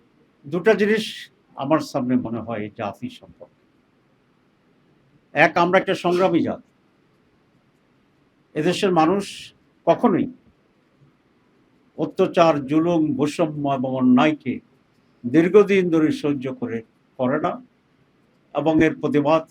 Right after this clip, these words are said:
করে। আমরা সাতচল্লিশ সালে ব্রিটিশ বেনিয়ার কাছ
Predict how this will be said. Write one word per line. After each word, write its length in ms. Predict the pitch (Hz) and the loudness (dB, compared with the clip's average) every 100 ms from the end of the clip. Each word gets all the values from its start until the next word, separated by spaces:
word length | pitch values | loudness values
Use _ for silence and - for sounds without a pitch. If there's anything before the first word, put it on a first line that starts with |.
| _ | _
করে। 160 | - _ _ _ _ _ - 392 _ _ _ _ _ _ _ _ _ _ _ - | -20 _ _ _ _ _ -20 -20 _ _ _ _ _ _ _ _ _ _ _ -12
আমরা 240 | 139 165 165 165 _ _ _ _ _ _ _ _ _ _ _ _ _ | 0 4 4 0 _ _ _ _ _ _ _ _ _ _ _ _ _
সাতচল্লিশ 600 | - 156 - 190 190 196 - | -6 -6 -2 -2 -2 -2 0
সালে 240 | 170 180 180 180 _ _ _ _ _ _ _ _ _ _ 135 | 0 2 0 -4 _ _ _ _ _ _ _ _ _ _ -4
ব্রিটিশ 300 | 147 180 165 156 | -2 0 -2 0
বেনিয়ার 400 | 160 160 156 147 - _ _ _ _ _ _ _ _ - | 4 4 4 0 -8 _ _ _ _ _ _ _ _ 2
কাছ 140 | 151 | 2